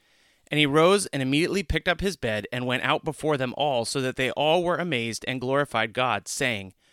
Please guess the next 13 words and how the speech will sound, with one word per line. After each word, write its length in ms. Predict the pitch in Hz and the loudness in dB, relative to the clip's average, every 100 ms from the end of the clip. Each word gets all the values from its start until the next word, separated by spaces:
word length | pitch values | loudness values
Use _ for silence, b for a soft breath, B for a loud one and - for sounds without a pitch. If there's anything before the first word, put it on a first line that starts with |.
| _ - | _ -2
"We 140 | 185 | 2
never 260 | 180 127 120 | 2 2 0
saw 280 | - 120 - | -2 -2 -2
anything 480 | 143 165 - 175 160 | -2 -2 -4 -4 -2
like 300 | 113 113 - | -2 -4 -8
this." 400 | 95 - - - _ _ _ _ _ _ _ _ _ _ _ - | -10 -8 -10 -12 _ _ _ _ _ _ _ _ _ _ _ -4
He 120 | 160 | 2
went 180 | 180 208 | 4 6
out 160 | 202 | 4
again 360 | 170 165 160 131 | 2 0 0 0
beside 380 | 135 143 127 117 | 0 0 0 -2
the 80 | |
sea, 440 | 110 - 160 107 | -4 -2 -2 -4